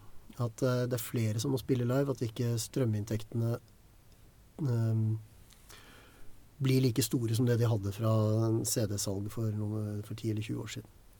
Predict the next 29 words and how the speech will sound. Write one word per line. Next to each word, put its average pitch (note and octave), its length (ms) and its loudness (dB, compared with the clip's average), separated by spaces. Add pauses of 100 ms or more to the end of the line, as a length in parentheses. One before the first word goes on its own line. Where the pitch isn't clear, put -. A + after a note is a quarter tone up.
(200)
Mens B2 760 0
da B2+ 120 0
inntektene A#2+ 580 0
fra C#3 200 2
livespilling C#3+ 840 0
ser A2 300 -2
ut G2+ 100 -6
til A2 160 -4
å A2 140 0
gå A#2 200 -2
opp, - 280 -6
i C3+ 40 4
hvert A2 140 2
fall A#2 240 0
i A#2+ 100 0
de A#2 280 0 (500)
rikeste D3 400 4
delen A#2 240 4
av A#2 60 2
la-, A2+ 360 2
verden, A2+ 240 2
altså, B2 180 -6
som A2 220 -6
der, G2 140 -6 (180)
der G#2 220 -8
vi, G2+ 100 -12 (840)
der A2 100 0
vi G#2 160 -4
bor. - 160 -18